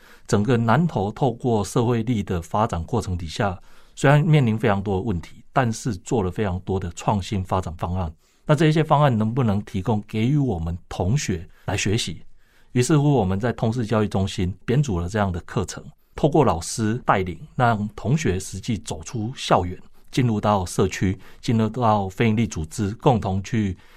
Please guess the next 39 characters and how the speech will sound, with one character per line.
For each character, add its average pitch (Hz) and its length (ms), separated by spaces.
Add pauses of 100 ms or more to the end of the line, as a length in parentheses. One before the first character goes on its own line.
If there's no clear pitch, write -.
(140)
看 113 300
到 113 220
他 - 220
们 107 240
的 92 80
一 95 140
些 98 400 (380)
创 117 120
新 95 200
方 98 180
案。 98 160 (420)
这 - 80
样 156 140
子 120 100
同 110 160
学 107 220 (120)
就 160 120 (140)
可 - 120
以 143 100
重 120 220
新 143 200
再 127 420
思 - 220
考 95 240
说， 113 200
那 117 140
台 - 180
湾 110 160
的 110 120
乡 113 260
村 117 240
到 107 140
底 85 220
存 95 260
在 113 200
什 90 240
么 92 80
样 107 300
的 87 320